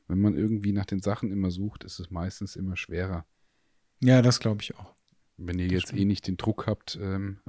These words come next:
Speaker 1: das wirklich zu machen, ist bei uns ja ähnlich auch, dass man dann sagt, so, Gott, wo geht's dann hin? Ähm, gar nicht nur dieses Klassische mit irgendwie Haus im Grünen oder n-, n-, noch einen schönen Hund dazu, sondern aber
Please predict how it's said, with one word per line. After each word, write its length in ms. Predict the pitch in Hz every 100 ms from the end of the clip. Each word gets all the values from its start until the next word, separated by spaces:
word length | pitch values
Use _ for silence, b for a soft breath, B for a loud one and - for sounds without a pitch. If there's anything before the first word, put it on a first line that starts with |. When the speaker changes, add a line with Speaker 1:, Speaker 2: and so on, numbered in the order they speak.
| 95
Speaker 1:
das 200 | 92 -
wirklich 300 | 101 - 98
zu 120 | -
machen, 200 | 95 104
ist 140 | 98 -
bei 80 | 107
uns 240 | 113 -
ja 80 | 95
ähnlich 420 | 101 92 90 -
auch, 140 | 82
dass 200 | - 90
man 120 | 87 85
dann 120 | 85
sagt, 220 | 87 -
so, 160 | - 87
Gott, 220 | 85 - -
wo 140 | 90
geht's 260 | - 92 -
dann 140 | 92
hin? 240 | 98 95 80
Ähm, 280 | 85 85 - b b b b b
gar 140 | - 92
nicht 180 | 90 92
nur 100 | 92
dieses 360 | 90 90 85
Klassische 500 | - 87 87 101 -
mit 240 | 87 87 -
irgendwie 380 | - 87 87 73
Haus 260 | 82 92
im 120 | 95 92
Grünen 400 | - 98 95 82
oder 420 | 82 82 80 -
n-, 640 | 87 - - 69 87 87
n-, 240 | 110 92 -
noch 120 | 85
einen 120 | 95
schönen 260 | - 101 90
Hund 200 | 107 107
dazu, 340 | 98 - - 95
sondern 320 | 87 85 85
aber 260 | 85 82